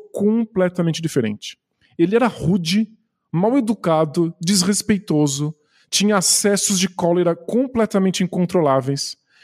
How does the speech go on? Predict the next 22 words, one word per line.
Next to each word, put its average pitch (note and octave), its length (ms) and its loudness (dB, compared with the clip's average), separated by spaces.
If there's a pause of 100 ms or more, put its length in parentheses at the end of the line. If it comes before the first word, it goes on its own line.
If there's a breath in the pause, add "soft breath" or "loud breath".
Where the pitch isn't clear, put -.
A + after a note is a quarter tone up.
(160 loud breath)
não A3+ 320 2
aceitava G3 560 0
receber F3+ 360 0
conselho F3+ 480 0
de D#3+ 100 -2
ninguém, E3+ 340 0 (540)
fazia G3 440 0
as - 160 0
coisas F3+ 600 0
sendo F#3+ 300 0
incapaz G#3+ 540 0
de F3+ 80 -4
pensar F#3 320 0
nas F3 100 2
consequências, D#3 760 -2 (300)
não F3+ 160 2
conseguia G3 440 0
planejar F#3+ 600 2
um D4 180 0
dia G3+ 280 2
pra E3 160 0
frente D3 440 -4